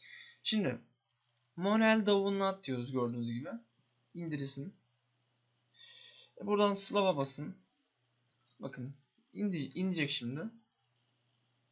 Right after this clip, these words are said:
Gelsin dosya.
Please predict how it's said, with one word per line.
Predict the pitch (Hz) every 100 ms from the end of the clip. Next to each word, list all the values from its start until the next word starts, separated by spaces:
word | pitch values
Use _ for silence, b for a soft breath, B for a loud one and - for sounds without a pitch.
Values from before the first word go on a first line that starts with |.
| _ _ _ - _ _ _ _ _ _ _ _ _ _ _ _ _ b b b b b b b b b b _ 523 b b b b b b _ -
Gelsin | 139 143 - 135
dosya. | 120 120 - 147